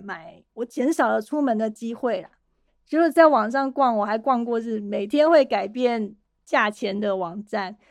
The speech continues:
所以你今天那个衣服看到的是原价，明天之后它就会变成三折。<laughs> 所以我觉得它很有趣的，就是每一个，呃，网站它的这种，呃，方式不一样。那如果你很厉害，你也愿意花一点时间去找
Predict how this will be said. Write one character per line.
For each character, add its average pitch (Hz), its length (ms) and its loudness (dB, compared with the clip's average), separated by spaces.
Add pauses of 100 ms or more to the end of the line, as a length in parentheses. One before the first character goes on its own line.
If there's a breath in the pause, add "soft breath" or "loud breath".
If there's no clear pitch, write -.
(220 soft breath)
所 320 140 -2
以 320 40 -2
你 254 80 0
今 269 160 -2
天 302 140 4
那 330 80 4
个 302 80 2
衣 262 140 -2
服 226 160 -8
看 247 120 -4
到 247 160 2
的 233 60 0
是 247 160 -8
原 202 260 -10
价， 208 360 -8 (680)
明 240 160 -2
天 285 220 0
之 269 160 0
后 262 60 4
它 254 100 4
就 254 140 2
会 240 100 2
变 226 240 -2
成 185 220 -6
三 214 340 0
折。 - 320 -18 (360 loud breath)
<laughs> - 380 -20
所 359 220 -4
以 - 20 -6
我 285 160 -4
觉 247 160 -2
得 269 60 0
它 262 220 0
很 240 260 -4
有 220 180 0
趣 220 200 -10
的， 190 100 -2
就 202 100 -6
是 226 160 -4 (300 soft breath)
每 196 220 -4
一 - 20 -4
个， 196 480 -2
呃， 185 540 -8
网 190 280 -10
站 226 220 -2
它 220 140 -4
的 196 120 -2
这 185 80 -8
种， 185 300 -6 (540)
呃， 208 160 -12
方 226 220 2
式 247 140 -4
不 208 280 -4
一 180 140 -6
样。 185 360 -2
那 262 160 -2
如 262 160 0
果 247 100 0
你 220 120 0
很 233 260 -2
厉 214 160 -4
害， 208 140 -2
你 220 100 0
也 240 160 0
愿 233 240 -2
意 220 60 -2
花 208 260 -6
一 - 20 -4
点 190 160 -10
时 180 200 -18
间 196 240 -6
去 196 160 -6
找 - 320 -20